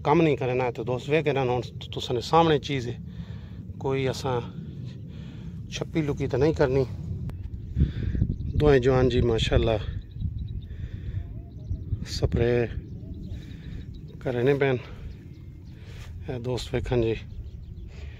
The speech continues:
ये पहली जगह। ते हुण इत्थे दोस्तों, ये वीडियो इत्थे करने ख़त्म, क्योंकि वीडियो भी, अ, ज़्यादा लंबी ना करना चाहने, चौदह पंद्रह मिनट की वीडियो ही बन वैसी,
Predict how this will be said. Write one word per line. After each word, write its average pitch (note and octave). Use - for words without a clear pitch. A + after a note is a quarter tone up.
ये E3+
पहली F#3
जगह। E3
ते D3
हुण D3+
इत्थे E3
दोस्तों, D#3
ये G3
वीडियो F3
इत्थे E3
करने D3
ख़त्म, D#3+
क्योंकि D3+
वीडियो D3+
भी, D3
अ, -
ज़्यादा B2+
लंबी C#3+
ना E3
करना C#3
चाहने, C3
चौदह B2
पंद्रह D3
मिनट A#2+
की A#2
वीडियो C#3
ही D#3
बन C#3
वैसी, C3